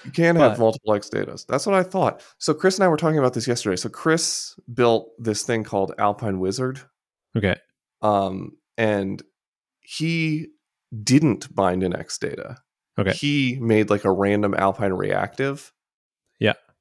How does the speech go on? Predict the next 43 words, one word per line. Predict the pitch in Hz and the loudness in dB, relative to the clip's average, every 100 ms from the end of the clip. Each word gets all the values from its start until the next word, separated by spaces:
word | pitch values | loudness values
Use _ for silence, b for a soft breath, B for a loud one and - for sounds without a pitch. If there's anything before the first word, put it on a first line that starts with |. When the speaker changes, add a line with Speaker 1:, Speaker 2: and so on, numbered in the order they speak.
| - | -2
Speaker 1:
that | 110 - - | 0 0 -8
holds | - 123 117 | -6 -4 -2
his | 131 120 | -4 -4
state. | - 131 160 - _ _ _ _ _ _ - | -2 -2 -2 -8 _ _ _ _ _ _ 0
Speaker 2:
Yep. | 110 | 2
Speaker 1:
Um, | 101 98 | 2 0
and | 107 | -4
he | 107 - 123 120 | -4 -6 -6 -2
is | 107 107 101 | 0 -2 -2
just, | 101 98 - - - | 0 0 -2 -10 -6
like, | 101 90 | -6 -4
re-, | 92 95 95 - _ _ - | -6 -4 -4 -6 _ _ -16
he's | - 147 | -8 -4
doing | 143 190 | 0 0
kind | 180 170 170 | -2 -4 -2
of | 143 | -2
a | |
lot | 107 104 117 | 0 0 0
of | |
Speaker 2:
That's | 123 139 | 2 2
Speaker 1:
work. | 104 - | 2 2
Speaker 2:
better. | 107 101 - - _ _ _ _ _ - | 0 -2 -8 -16 _ _ _ _ _ -2
Speaker 1:
It's | 123 - - - _ - | -2 -2 -6 -8 _ -6
Speaker 2:
In | 123 | -2
my | 104 95 | -2 -4
opinion. | - 101 - - _ _ _ _ _ | -8 -12 -16 -20 _ _ _ _ _
Speaker 1:
Talk | - 98 95 | -4 -2 -2
to | 110 | -10
me. | - - _ | -16 -20 _
Why? | 107 98 - 117 | -6 -6 -6 -14
Speaker 2:
So, | - - 120 104 101 98 98 95 _ _ _ | -10 0 4 4 2 0 -2 -6 _ _ _
Speaker 1:
'Cause | 123 - | -12 -2
I | 120 | 0
Speaker 2:
because | 160 135 120 | 2 2 2
Speaker 1:
was, | |
Speaker 2:
it's | 127 - - | -4 -6 -2
Speaker 1:
I | 127 | 0
was | 175 143 | 2 2
Speaker 2:
m- | |
Speaker 1:
arguing | 123 120 113 110 | 2 0 -2 -2
that | 110 | -4
it's | 107 - | -4 -8
worse. | 101 - - - | -12 -12 -18 -20